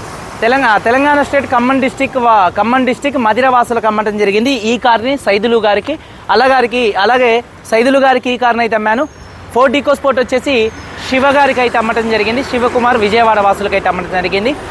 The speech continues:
ఈ రెండు కార్లు కూడా. ఈ కారు డీటెయిల్స్ చూసుకున్నట్లయితే, Tata Just ఎక్స్ఎం వేరియంట్, టూ ఎయిర్ బ్యాగ్స్ కార్ అండి. ఆ, పెట్రోల్ కార్ అండి. ఎనభై నాలుగు వేలు తిరిగింది. ఢిల్లీలో ఫస్ట్ ఓనర్, గ్రే కలర్ కారు, నాన్ యాక్సిడెంట్ కార్ అండి. కీస్ చూసుకున్నట్లయితే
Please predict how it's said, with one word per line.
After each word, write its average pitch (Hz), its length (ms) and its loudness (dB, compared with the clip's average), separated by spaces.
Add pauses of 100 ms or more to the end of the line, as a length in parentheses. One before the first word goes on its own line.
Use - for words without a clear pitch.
(180)
ఈ 214 60 2
రెండు 214 240 2
కార్లు 202 320 2
కూడా. 160 240 0 (360)
ఈ 254 140 0
కారు 285 240 4
డీటెయిల్స్ 254 400 0
చూసుకున్నట్లయితే, 240 680 0 (260)
Tata 247 360 2
Just 233 260 -2
ఎక్స్ఎం 269 460 0
వేరియంట్, 247 540 0
టూ 247 80 2
ఎయిర్ 254 220 2
బ్యాగ్స్ 226 300 0
కార్ 226 160 2
అండి. 226 260 0 (600)
ఆ, 202 260 2
పెట్రోల్ 285 320 2
కార్ 262 200 2
అండి. 254 240 0 (160)
ఎనభై 247 280 2
నాలుగు 254 240 2
వేలు 262 140 2
తిరిగింది. 254 340 0
ఢిల్లీలో 240 360 0
ఫస్ట్ 220 260 -2
ఓనర్, 240 280 4
గ్రే 226 300 2
కలర్ 240 280 2
కారు, 226 240 2
నాన్ 220 280 0
యాక్సిడెంట్ 208 360 -2
కార్ 202 160 0
అండి. 214 180 -2
కీస్ 240 360 -4
చూసుకున్నట్లయితే 214 680 0